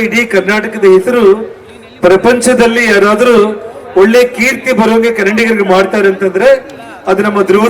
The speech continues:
ಸರ್ಜಾ ಮಾಡ್ತಾರೆ ಅಂತ ನಾನು ಹೇಳ್ಬೇಕು. ಬಹಳಷ್ಟು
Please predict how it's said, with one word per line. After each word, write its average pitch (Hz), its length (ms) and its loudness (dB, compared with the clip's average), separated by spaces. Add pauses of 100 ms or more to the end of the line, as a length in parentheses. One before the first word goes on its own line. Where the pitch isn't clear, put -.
ಸರ್ಜಾ 226 240 0 (100)
ಮಾಡ್ತಾರೆ 196 340 0
ಅಂತ 196 100 -4 (160)
ನಾನು 180 160 0
ಹೇಳ್ಬೇಕು. 160 400 -2 (4000)
ಬಹಳಷ್ಟು 262 420 2